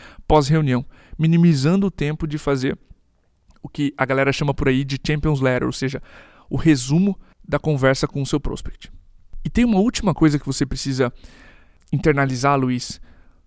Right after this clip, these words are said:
Não sei se é o seu desafio ou de alguém da audiência, mas é o fluxo de negócios no teu pipeline. Se você passa as duas primeiras semanas prospectando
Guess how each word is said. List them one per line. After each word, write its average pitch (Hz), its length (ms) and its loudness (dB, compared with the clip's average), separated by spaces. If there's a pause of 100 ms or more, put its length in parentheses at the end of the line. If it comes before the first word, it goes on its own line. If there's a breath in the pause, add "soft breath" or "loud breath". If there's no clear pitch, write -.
(140)
Não 151 160 2
sei 202 120 2
se - 80 0
é 190 40 4
o - 20 -2
seu 165 160 4
desafio 143 560 2
ou 127 140 -2 (440)
de 139 120 2
alguém 135 260 0
da 135 80 2
audiência, 131 500 -2
mas 127 300 -2 (540)
é - 20 -4
o 139 60 0
fluxo - 420 0
de 151 160 0
negócios 131 800 -2 (380 soft breath)
no 147 240 0
teu 139 440 2 (220)
pipeline. 127 480 -2
Se - 100 -12
você 202 220 0
passa - 240 -4
as 139 80 -4
duas 190 220 -2
primeiras 170 400 -2
semanas 131 520 -4
prospectando 143 800 -2